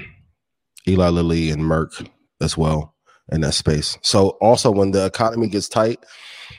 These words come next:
and all the fringe sectors are not doing as well,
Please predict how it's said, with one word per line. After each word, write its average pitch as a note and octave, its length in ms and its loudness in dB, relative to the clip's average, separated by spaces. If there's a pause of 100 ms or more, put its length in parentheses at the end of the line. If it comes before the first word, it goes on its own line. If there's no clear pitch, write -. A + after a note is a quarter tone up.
(140)
and G2 160 0
all G#2 260 4
the G2 140 0
fringe A2 1040 0 (640)
sectors A2+ 480 0
are G2 100 2
not G2 200 2
doing G#2 200 2
as F#2+ 100 -2
well, G#2+ 340 0